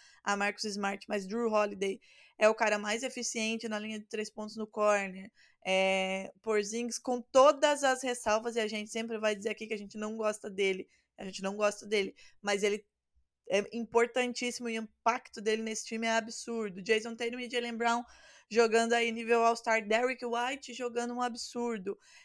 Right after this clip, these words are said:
É, tivemos movimentação aí na trade deadline pra colocar um pouco mais aí de profundidade, principalmente no garrafão do Celtics, e também já trouxe jogadores jovens com potencial defensivo, que é o que o Brad Stevens gosta, que é o que o Boston Celtics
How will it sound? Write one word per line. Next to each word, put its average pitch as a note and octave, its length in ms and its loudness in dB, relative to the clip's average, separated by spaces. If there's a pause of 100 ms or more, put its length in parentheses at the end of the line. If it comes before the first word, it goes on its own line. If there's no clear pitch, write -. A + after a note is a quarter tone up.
É, G3 120 0
tivemos B3+ 540 -2
movimentação C4+ 640 -4
aí B3+ 100 -2
na B3 120 -6
trade A#3+ 240 -6
deadline A#3 360 -2
pra B3 160 -6
colocar B3 360 -2
um B3 100 -2
pouco C#4 420 0
mais B3+ 360 -2
aí A#3 120 0
de A#3 120 -12
profundidade, A#3+ 640 -2
principalmente C4 720 -6
no A#3+ 100 -6
garrafão A#3+ 640 -2
do B3 140 -10
Celtics, A3+ 580 -2 (320)
e A#3 120 -10
também B3 400 0
já B3+ 160 2
trouxe B3 500 0
jogadores A#3+ 540 0
jovens A3+ 360 0
com A#3 160 -6
potencial A#3+ 720 0
defensivo, A#3+ 640 -8 (400)
que A#3+ 100 6
é B3+ 80 10
o D4+ 60 4
que C#4+ 80 -2
o A#3+ 40 2
Brad A3 200 4
Stevens G#3+ 400 -6
gosta, G#3+ 340 -4
que - 140 -2
é C4 60 4
o - 80 -4
que - 40 -6
o A#3+ 40 -4
Boston G#3+ 320 -6
Celtics - 500 -8